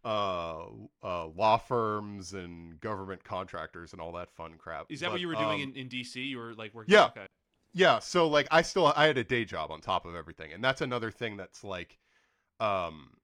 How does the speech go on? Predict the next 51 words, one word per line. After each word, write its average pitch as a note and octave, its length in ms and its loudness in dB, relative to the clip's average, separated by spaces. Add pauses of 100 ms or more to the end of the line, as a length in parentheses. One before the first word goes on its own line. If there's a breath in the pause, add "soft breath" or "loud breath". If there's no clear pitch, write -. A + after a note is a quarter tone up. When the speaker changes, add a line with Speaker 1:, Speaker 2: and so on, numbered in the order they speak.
(300)
Speaker 1:
the C3 120 -4
thing C#3+ 260 -4
I C3 80 0
was A#2 220 -6
never A2 280 -6
willing G#2+ 500 -6
to G#2 120 -16
sacrifice F2+ 880 -8
was, E2+ 340 -10
like, E2 300 -12 (140)
I F2 140 -6 (140)
really F#2 280 -8
wanted F2 360 -10
the E2 60 -18
security E2 640 -12
of, D#2 140 -14
like, D#2 260 -14
a E2+ 80 -16
day G2 280 -6
job D2+ 340 -10
and D#2 120 -16
health G2+ 300 -8
benefits D#2+ 460 -8
Speaker 2:
Same. C3+ 140 -6
Speaker 1:
and C3+ 60 -6
all E2+ 140 -8
that F#2 240 -6
stuff. - 380 -8
And, C3 160 0
and F3 280 2
yeah, A3+ 220 8
yeah. D#3 320 6
And C#3 100 -8
so F#3 120 2
you D#3+ 140 0
do D#3+ 180 -4
that. B2 260 2 (300 loud breath)
And D3+ 100 0
there C#3 80 2
are C#3 60 2
a C3+ 60 2
lot A#2+ 180 0
of C3 100 -2
people C#3+ 340 -4
who C3 80 -2
are B2 80 -4
just B2 220 -10
like, A#2+ 220 -6 (260 soft breath)
"I'm C3 220 -2
just A2 180 -12
gonna E2+ 240 -8